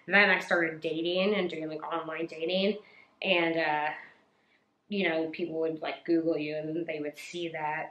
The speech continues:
And let me just say, my dating life was off the hook <laughs> at that point in my <laughs> life. Uh, I didn't use any of those pictures in my profile, I don't think. That would have been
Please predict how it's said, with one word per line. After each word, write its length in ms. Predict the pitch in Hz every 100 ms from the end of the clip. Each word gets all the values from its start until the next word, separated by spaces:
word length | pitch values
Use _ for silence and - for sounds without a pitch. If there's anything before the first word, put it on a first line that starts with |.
| -
And 300 | - 160 160
let 120 | 170
me 80 | 175
just 220 | 170 170
say, 200 | - 165 160
my 140 | 156
dating 300 | 160 170 160
life 360 | 160 156 156 -
was 360 | 165 151 143 -
off 240 | 170 180 -
the 120 | 160
hook 400 | - 196 185 -
<laughs> 60 | -
at 160 | 214
that 280 | 226 254 - -
point 320 | 262 277 285
in 180 | 277 -
my 180 | 302 311
<laughs> 40 |
life. 1160 | 320 320 - - 285 311 330 320 320 311 - 311 - - -
Uh, 340 | - - - 294 294 - - -
I 100 | 269
didn't 240 | 330 -
use 160 | 214 202
any 220 | 190 196
of 100 | 196
those 160 | 185
pictures 400 | 185 208 180 175
in 60 | 165
my 120 | 165
profile, 600 | - 185 - - 170 - -
I 60 |
don't 220 | 165 160 -
think. 240 | 160 - - - - -
That 120 | 214
would 80 | 254
have 80 | 277
been 220 | 185